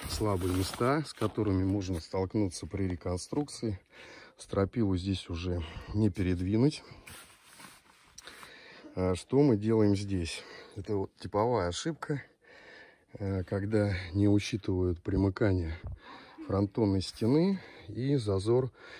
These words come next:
между стропилой, для того, чтобы можно было сюда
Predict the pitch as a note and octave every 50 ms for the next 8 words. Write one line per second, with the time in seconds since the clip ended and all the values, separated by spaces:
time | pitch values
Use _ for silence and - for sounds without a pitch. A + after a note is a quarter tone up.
0 | - - _ - G2 G2 G#2+ A2 G#2+ G#2 G#2 G#2 G2 F#2+ F#2+ - - - G2 G2
1 | F#2+ - G#2 F#2+ F2+ F2 E2+ E2 E2 - - - - F2+ F#2 F2+ - G2 G2 A#2
2 | C3+ C3 - - G#2+ F#2+ F#2+ F#2 G2 G#2+ A2 G#2+ G#2 F#2 F2 F#2 F#2+ F#2+ G2 F2+
3 | - - F#2+ F#2+ G2 A#2+ A#2+